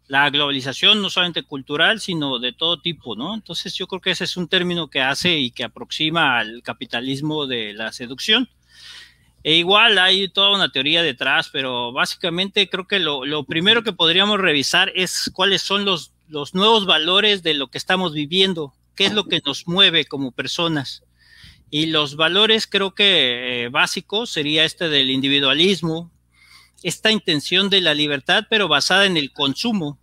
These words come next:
O sea, soy libre porque puedo consumir. Entonces, como puedo consumir, yo me pienso que soy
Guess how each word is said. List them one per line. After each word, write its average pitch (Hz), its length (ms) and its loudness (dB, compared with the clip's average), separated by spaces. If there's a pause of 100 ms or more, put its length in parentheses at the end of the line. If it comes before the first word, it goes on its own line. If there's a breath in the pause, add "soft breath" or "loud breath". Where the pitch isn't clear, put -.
O 151 60 -12
sea, 180 200 0
soy 214 300 0
libre 226 320 4
porque 151 280 -6
puedo 180 340 0
consumir. 170 600 -2 (460)
Entonces, 190 420 0
como 165 240 0
puedo 220 260 6
consumir, 175 580 2
yo 185 160 0
me 185 100 -2
pienso 175 400 0
que 131 140 -4
soy 175 440 2